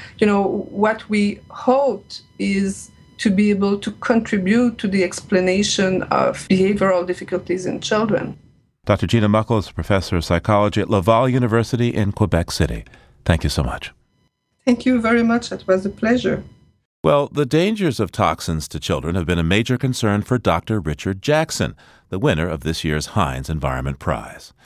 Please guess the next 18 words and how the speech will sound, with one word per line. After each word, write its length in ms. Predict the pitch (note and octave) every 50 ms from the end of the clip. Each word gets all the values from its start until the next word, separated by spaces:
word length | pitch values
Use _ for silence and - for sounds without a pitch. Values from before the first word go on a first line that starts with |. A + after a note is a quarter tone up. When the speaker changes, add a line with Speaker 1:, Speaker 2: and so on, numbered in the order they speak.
| - - - - - _ _ -
Speaker 2:
A 80 | - -
pediatrician, 720 | - G3+ G#3+ G#3 F#3 - - G#3 F3+ - - C#3+ C3 -
Doctor 300 | - C3 C#3 C#3 - C#3
Jackson 420 | A#2 C#3 C#3 D#3 D#3 - - B2
built 220 | A2 A#2+ A#2 A#2 -
a 80 | -
national 420 | F#2 F2+ F2+ A2+ C#3 - - D3 C#3
reputation 720 | C#3 C#3 C3+ C#3+ C3+ - E3+ D3 A#2+ - - G#2 D#3+ D3+
looking 320 | G2+ F#2+ - - A#2 G#2+ G#2
at 80 | G#2
the 100 | - A#2+
health 300 | G#2+ B2+ D3 D#3+ D#3 -
effects 400 | A#2+ - - D2+ D2+ G#2 - -
of 160 | D#2+ D2 - _ -
agricultural 680 | D2 D#2 D#2+ G2+ G#2 - - A2+ A2+ - - G#2+ G2
chemicals 580 | - - C3 A#2+ G2+ F2 - - C#2 C3+ C3+ -
and 260 | - F2 F#2 G#2+ -
pollution. 480 | - D#3+ F#3+ G3 D#3 - - G2 -